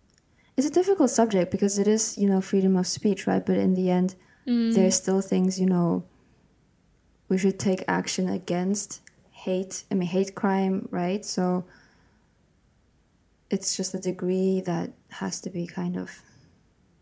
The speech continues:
Speaker 1: discussed about.
Speaker 2: Yeah.
Speaker 1: Mm.
Speaker 2: And it makes me think, um, so basically everybody is pretty, like, everybody's self-centered. Like,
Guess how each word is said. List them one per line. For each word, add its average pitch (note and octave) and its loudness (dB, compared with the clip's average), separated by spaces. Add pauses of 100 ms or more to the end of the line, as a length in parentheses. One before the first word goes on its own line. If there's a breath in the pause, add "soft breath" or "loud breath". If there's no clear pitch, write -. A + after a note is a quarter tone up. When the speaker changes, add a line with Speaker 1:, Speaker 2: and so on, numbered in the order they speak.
(120)
Speaker 1:
discussed F#3+ -4
about. F#3 -4 (1200)
Speaker 2:
Yeah. A3+ -4 (240)
Speaker 1:
Mm. F#3 0 (140)
Speaker 2:
And B3 2 (220)
it B3 2
makes B3 0
me D4+ -2
think, A3+ 0 (140)
um, - -8 (600 loud breath)
so A3 0 (140)
basically C4+ 2
everybody A3 2 (1600)
is B3+ 4
pretty, C#4 2
like, - -2
everybody's C#4 4
self-centered. G#3 -2
Like, A3+ 0